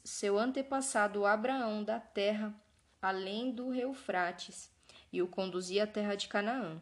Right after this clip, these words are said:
Deu, dei-lhe muitos descendentes por meio de seu filho Isaque. A Isaque dei Jacó e Esaú. A Esaú dei os montes de Seir como propriedade, mas Jacó e seus filhos desceram para o Egito.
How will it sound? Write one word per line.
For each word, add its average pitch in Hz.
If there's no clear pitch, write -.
Deu, 208
dei-lhe 214
muitos 226
descendentes 202
por 190
meio 190
de 233
seu 262
filho 202
Isaque. 175
A 180
Isaque 190
dei 202
Jacó 190
e 190
Esaú. 208
A 180
Esaú 180
dei 185
os 190
montes 247
de 254
Seir 233
como 185
propriedade, 202
mas 180
Jacó 180
e 214
seus 254
filhos 185
desceram 170
para 160
o 160
Egito. 170